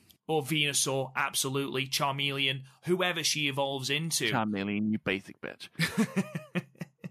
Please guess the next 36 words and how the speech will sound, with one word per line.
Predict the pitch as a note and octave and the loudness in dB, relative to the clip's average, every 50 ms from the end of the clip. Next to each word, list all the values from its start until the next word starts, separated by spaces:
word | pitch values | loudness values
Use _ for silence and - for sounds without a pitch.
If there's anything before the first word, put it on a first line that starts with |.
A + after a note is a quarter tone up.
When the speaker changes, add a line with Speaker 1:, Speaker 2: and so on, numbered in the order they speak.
| - - - - - - - - - _ _ _ _ - | -14 -14 -14 -14 -12 -14 -14 -16 -20 _ _ _ _ -2
Speaker 1:
I | D3 D3+ | 0 0
do | C#3+ C3+ C3+ E3 E3 D3 | 0 0 -2 -2 -2 -2
genuinely | C3 C3 D3 C#3 C3 C3+ B2+ B2+ B2+ | -2 0 0 0 0 0 -4 -6 -6
believe | A#2+ A#2+ A#2 A#2+ A2+ A2 A2+ | -4 -4 -2 -2 -2 -2 -2
that | A#2 - | -2 -4
she | - A2+ A2 | -2 -2 -4
will | G#2+ G#2 | -4 -4
be | G#2+ G#2 G#2 | -4 -4 -4
a | |
future, | - - A2 G2+ - A2 G#2+ G2+ - - - | -4 -6 -8 -8 -6 -8 -8 -10 -12 -8 -2
a, | - B2 A#2 A#2 - - _ _ - | 0 0 0 0 -4 -8 _ _ -6
a | B2 B2 | -6 -6
future | - - C#3+ C#3 C3 C3 A#2+ A2 | -6 -6 -8 -8 -6 -4 -4 -4
Red | A2 A2+ A2 G#2+ G#2 | 0 0 0 0 0
Belt | - G2+ - - | 0 -4 -4 -4
champion. | - A#2 A2 G2 F#2+ - - G2+ - _ _ _ _ _ _ _ _ _ - | -4 -6 -6 -6 -8 -12 -16 -16 -18 _ _ _ _ _ _ _ _ _ -12
No | A#2+ B2+ B2+ B2+ C3 C3 B2+ B2 A#2+ | -10 -8 -8 -6 -2 0 0 0 2
doubt | A2+ G#2 G#2 G#2+ | 0 0 0 0
about | - G2 A2+ - - - | -2 -4 -6 -8 -8 -10
it. | - - _ _ _ _ _ _ _ _ _ _ - | -12 -12 _ _ _ _ _ _ _ _ _ _ -10
Speaker 2:
Yeah. | D#3+ C3 - - - - _ _ _ _ _ _ _ _ _ _ _ - | -6 -4 -4 -6 -6 -12 _ _ _ _ _ _ _ _ _ _ _ -12
Speaker 1:
Um, | G2+ G2+ G#2 G2+ G2 G2 G2 G2 G2 G2 F#2+ - _ _ _ _ _ | -10 -8 -8 -6 -8 -8 -8 -10 -12 -14 -18 -20 _ _ _ _ _
because | - C#3+ C3+ - D3 C3+ | -2 -2 -2 -2 -4 -4
she, | C3+ - A#2 A#2 - | -4 -4 -6 -4 -2
she | - - - C#3+ B2 A#2+ A#2+ A2 | 0 0 0 2 2 2 2 2
is | G#2+ G2+ G#2 | 0 -4 -8
that | A#2 A2+ G2 G#2 A#2 A#2 | -6 -4 -4 -4 -6 -8
good. | A2+ G#2 G2 F#2 - _ _ _ _ _ _ _ _ _ _ _ _ _ - | -8 -10 -8 -10 -12 _ _ _ _ _ _ _ _ _ _ _ _ _ -2
Speaker 2:
Yeah, | D3 C#3 C3 B2+ | 2 4 4 4
Speaker 1:
Her | A#2 A#2+ | 4 4
Speaker 2:
and | C3+ C#3+ - | 2 2 0
she's | - E3+ D#3 - | 0 -2 -2 -2
someone, | - - E3+ E3+ E3 E3 D#3 D3+ D3+ D3 C#3 C3+ B2 A#2 A2+ - _ - D3+ - | 0 0 2 4 4 4 4 2 2 0 0 0 0 -2 -4 -6 _ -10 -2 2
just | D#3+ D#3+ - - | 2 2 2 2
because | - D3 - - D3 C3+ B2 | -2 0 2 2 2 4 4
of | B2+ B2 A#2+ A2+ A2+ A#2+ - - - - - | 4 4 4 2 0 -6 -14 -16 -18 -20 -20